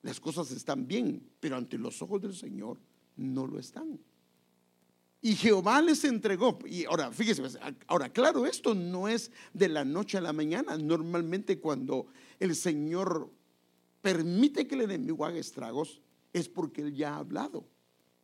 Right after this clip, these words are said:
y su pueblo no ha querido hacer caso. Mire, el enemigo no se puede meter con nosotros si no hay derechos legales.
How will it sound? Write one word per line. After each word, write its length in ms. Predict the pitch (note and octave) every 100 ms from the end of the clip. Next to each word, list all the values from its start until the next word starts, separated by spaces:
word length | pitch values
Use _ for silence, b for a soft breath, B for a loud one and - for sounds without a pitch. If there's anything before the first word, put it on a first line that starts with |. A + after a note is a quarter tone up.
| -
y 100 | G#3+
su 220 | - D3
pueblo 260 | C3+ C3+ C3+
no 160 | A#2+
ha 80 | B2
querido 300 | - A2+ A#2
hacer 200 | A#2 -
caso. 380 | - - - - _ B B B
Mire, 240 | G3+ F3+
el 100 | F3+
enemigo 480 | F3+ D#3+ E3+ B3 C#4
no 320 | A3+ F#3 G#3+
se 200 | - -
puede 440 | F3 - F#3 G#3+ - _ _ _ _ _ _ _ _ _
meter 480 | - F3 E3 E3+ G#3
con 220 | - G#3
nosotros 640 | C#3+ B2+ C#3+ D3+ F#3 - _ _ _
si 300 | - - F3+
no 220 | D#3 D3+ D3+
hay 100 | F#3+
derechos 640 | E3 C#3+ D#3+ D#3+ G#3 -
legales. 560 | G3 G3 F#4+ E4+ -